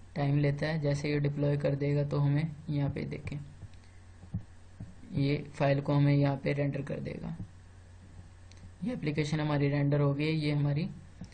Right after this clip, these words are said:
port थ्री थाउजेंड पे run हुई है लोकल होस्ट, ठीक है।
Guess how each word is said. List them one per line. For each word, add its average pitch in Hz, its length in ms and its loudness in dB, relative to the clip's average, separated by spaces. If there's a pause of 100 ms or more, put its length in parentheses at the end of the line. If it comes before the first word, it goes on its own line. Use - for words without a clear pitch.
(360)
port 156 260 4
थ्री 156 360 2
थाउजेंड 147 480 2
पे 156 100 4
run 139 200 4
हुई 135 180 0
है 139 80 -2
लोकल 139 280 -4
होस्ट, 143 340 -8
ठीक 165 140 0
है। 170 140 0